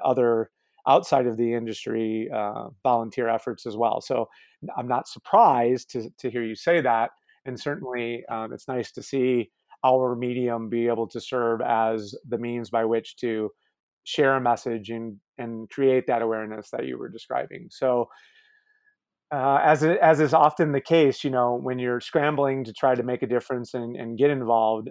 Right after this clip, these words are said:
there, there's a lot of logistics that are involved in trying to make that happen. So talk to us a little bit about the backstory around the logistics and trying to decide on a product and, you know, all of the pieces and parts that went into what ultimately, uh,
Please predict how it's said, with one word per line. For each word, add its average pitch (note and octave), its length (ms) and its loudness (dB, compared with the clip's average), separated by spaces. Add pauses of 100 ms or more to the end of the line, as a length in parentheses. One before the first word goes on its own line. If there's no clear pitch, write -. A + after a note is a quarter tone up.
(160)
there, B2+ 200 -4
there's B2+ 200 -2
a B2 60 -4
lot B2 300 4
of A#2 140 -2
logistics A#2 640 0
that A#2 140 -2
are A#2 100 -2
involved A2+ 400 -2
in A2 100 -10
trying A2+ 240 -8
to G#2+ 60 -12
make G#2+ 200 -12
that A2 180 -4
happen. A2+ 440 -6
So A#2 380 0 (400)
talk E3 200 8
to F#3 80 4
us D#3+ 140 2
a D#3 40 2
little C#3+ 220 6
bit C3+ 140 6
about B2+ 400 4 (760)
the C#3 80 -4
backstory B2+ 600 2
around B2 260 2
the A#2 60 -2
logistics A#2+ 640 -2
and A2 260 -8 (480)
trying C#3+ 220 0
to B2+ 100 -4
decide B2+ 480 2
on B2 140 2
a A2+ 80 -2
product A#2+ 580 0
and, A2 220 -6
you A#2+ 80 -6
know, A2+ 80 0
all B2+ 340 4
of A#2 80 -2
the A#2+ 220 -2
pieces B2+ 340 -4
and A#2 160 -8
parts B2 260 -4
that A#2+ 180 -2
went A#2+ 160 -6
into A2+ 640 -4 (320)
what B2 180 2
ultimately, A#2 920 -4
uh, G#2 280 -4